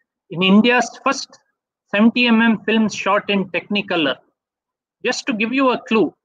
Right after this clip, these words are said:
the film starred the showman Raj Kapoor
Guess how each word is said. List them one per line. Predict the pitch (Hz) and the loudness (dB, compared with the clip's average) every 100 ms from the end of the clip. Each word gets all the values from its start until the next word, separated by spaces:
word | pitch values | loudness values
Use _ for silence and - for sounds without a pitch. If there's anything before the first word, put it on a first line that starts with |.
| - | -8
the | |
film | - 208 247 240 | -4 0 -2 -2
starred | - 196 208 - - _ _ _ _ _ _ _ _ - | -6 -2 -2 -4 -16 _ _ _ _ _ _ _ _ -8
the | 160 | -6
showman | - 220 233 233 208 | -2 0 2 0 -2
Raj | 180 151 - | -2 -4 -6
Kapoor | 196 160 135 | -6 -6 -8